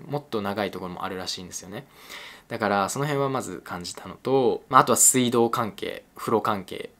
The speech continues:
もうね、まあ、カンボジアとかもそうだな、お湯が出なかったりとか、水圧ちょろちょろとか、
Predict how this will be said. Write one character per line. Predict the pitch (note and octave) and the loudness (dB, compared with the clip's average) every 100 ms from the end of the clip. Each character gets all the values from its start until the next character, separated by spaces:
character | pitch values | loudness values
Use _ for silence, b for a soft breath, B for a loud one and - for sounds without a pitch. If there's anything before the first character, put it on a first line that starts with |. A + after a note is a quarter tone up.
| b b b b b _ - | b b b b b _ -8
も | B2+ A2+ | -4 -2
う | G2+ | -2
ね、 | G2 F#2 E2+ - | -2 -4 -6 -8
ま | |
あ、 | A2 | -6
カ | - | -2
ン | E3 | 0
ボ | F3 | 0
ジ | E3 E3 | 0 2
ア | E3 D#3 D3+ D3+ | 2 2 2 0
と | D3 | -2
か | A#2+ | -6
も | |
そ | G#2 G2 | -6 -8
う | |
だ | F#2 | -8
な、 | F#2 | -4
お | G#2+ | 0
湯 | A2+ | 2
が | A#2 G2+ | 4 4
出 | A2 | 2
な | A2 | 0
か | F#2 F2 | -4 -8
っ | - | -8
た | - | -10
り | F2 | -10
と | - | -10
か、 | F2 - F#2 F#2 E2+ | -8 -2 0 0 0
水 | - A2 A2 G#2 | -2 0 2 0
圧 | G2+ G2+ | -2 -6
ち | F#2 - | -6 -4
ょ | |
ろ | G2 | -4
ち | F#2 G#2 | -2 -2
ょ | |
ろ | F#2+ F#2+ | -2 -6
と | F#2 | -8
か、 | F2 - F#2 F2+ F2+ F2+ | -10 -4 0 0 -2 -6